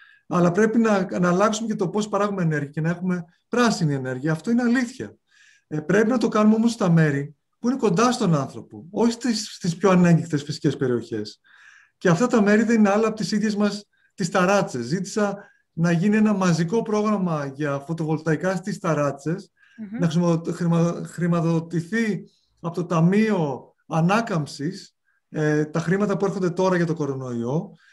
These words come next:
Speaker 1: ε, ώστε να υλοποιηθεί αυτό που λέει η μελέτη της Ευρωπαϊκής Επιτροπής του δύο χιλιάδες δεκαεννιά, ότι η Ελλάδα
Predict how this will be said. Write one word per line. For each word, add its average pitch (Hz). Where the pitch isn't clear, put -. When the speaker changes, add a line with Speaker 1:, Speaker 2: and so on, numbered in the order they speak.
Speaker 1:
ε, 170
ώστε 175
να 170
υλοποιηθεί 185
αυτό 262
που 226
λέει 254
η 208
μελέτη 226
της -
Ευρωπαϊκής 165
Επιτροπής 160
του 180
δύο 175
χιλιάδες 175
δεκαεννιά, 147
ότι 185
η 196
Ελλάδα 185